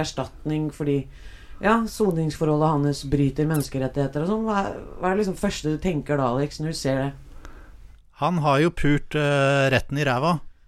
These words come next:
Speaker 2: Nå har han sprengt regjeringskvartalet og drept syvogsytti mennesker. Og så, nei, det er hårreisende.
Speaker 1: Men hvorfor det? Er det ikke like rettigheter for alle? Altså,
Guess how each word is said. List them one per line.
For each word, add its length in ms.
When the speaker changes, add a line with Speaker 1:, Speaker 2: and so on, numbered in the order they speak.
Speaker 2:
Nå 160
har 140
han 80
sprengt 560
regjeringskvartalet 920
og 120
drept 240
syvogsytti 580
mennesker. 480
Og 100
så, 800
nei, 260
det 100
er 160
hårreisende. 640
Speaker 1:
Men 140
hvorfor 320
det? 100
Er 140
det 120
ikke 300
like 340
rettigheter 400
for 120
alle? 260
Altså, 280